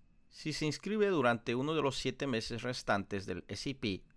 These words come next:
la cobertura de su Medicare Parte B comienza el primer día del siguiente mes. Si no se inscribe antes del final del periodo de ocho meses, tendría que esperar hasta el próximo G E P, que empieza el primero de enero del próximo año.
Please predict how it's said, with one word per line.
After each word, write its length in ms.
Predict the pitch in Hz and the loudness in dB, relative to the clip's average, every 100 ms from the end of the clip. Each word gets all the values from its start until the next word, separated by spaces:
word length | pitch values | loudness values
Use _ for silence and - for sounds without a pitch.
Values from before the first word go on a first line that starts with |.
| - | -6
la 140 | 110 101 | -4 -2
cobertura 560 | 120 113 - 151 151 | 0 -2 -2 0 0
de 60 | 127 | 0
su 160 | - 127 | -4 0
Medicare 480 | 127 98 - 101 | 2 0 0 -4
Parte 380 | - 101 98 135 | 0 0 0 0
B 260 | 113 101 - | 0 0 -2
comienza 460 | - 143 170 147 175 | -4 -2 -2 -2 -6
el 80 | - | -4
primer 360 | 156 156 135 | -4 -2 -2
día 200 | 110 107 | 0 0
del 120 | 101 | 0
siguiente 380 | - 98 87 - | -2 -6 -6 0
mes. 300 | 139 - - - - - - - - - - - - - - | 0 0 -6 -18 -20 -20 -20 -20 -20 -20 -20 -20 -20 -20 -20
Si 200 | - 160 | -4 2
no 120 | 165 202 | 4 6
se 140 | 214 | 4
inscribe 520 | 208 - 135 135 131 - | 2 0 2 4 4 4
antes 360 | 110 110 131 | 0 2 -2
del 120 | 127 | -2
final 340 | - 120 110 110 | -4 0 2 2
del 160 | 135 | -2
periodo 340 | 131 113 104 98 | -2 0 2 2
de 60 | |
ocho 240 | 92 - 113 | 0 -2 0
meses, 480 | 139 117 92 - - | 0 0 -4 -10 -4
tendría 460 | 131 139 170 170 | -2 0 2 0
que 80 | 151 | 0
esperar 460 | 135 - 143 131 - | -4 0 4 4 2
hasta 200 | 107 104 | -6 -4
el 60 | 92 | -6
próximo 460 | 101 - 110 117 | -8 -8 -4 -4
G 220 | 113 120 | -2 -4
E 40 | 98 | -2
P, 260 | 151 131 - - - - - | 0 -2 -2 -20 -20 -18 -2
que 100 | 160 | -2
empieza 400 | 139 180 - 180 | 2 0 0 -2
el 80 | |
primero 400 | - 143 131 156 | -2 0 2 4
de 80 | 180 | 2
enero 260 | 123 120 120 | 2 2 2
del 280 | 110 104 104 | 0 -2 -4
próximo 580 | _ - - - 117 | _ -12 -8 -2 4
año. 160 | 104 | 4